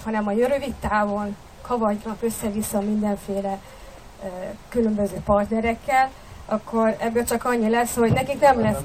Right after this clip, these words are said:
két gyerekük sem, egy gyerekük sem, gyakorlatilag ezek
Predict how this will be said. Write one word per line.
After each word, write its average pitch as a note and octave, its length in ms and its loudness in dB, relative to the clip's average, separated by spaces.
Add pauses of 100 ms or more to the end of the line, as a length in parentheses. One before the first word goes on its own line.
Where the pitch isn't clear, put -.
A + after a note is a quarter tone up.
(340)
két A#3+ 160 0
gyerekük B3+ 440 2
sem, C4 340 4
egy A3 180 0
gyerekük A#3+ 460 4
sem, C4+ 400 0 (260)
gyakorlatilag B3 800 -4 (480)
ezek A#3+ 240 -4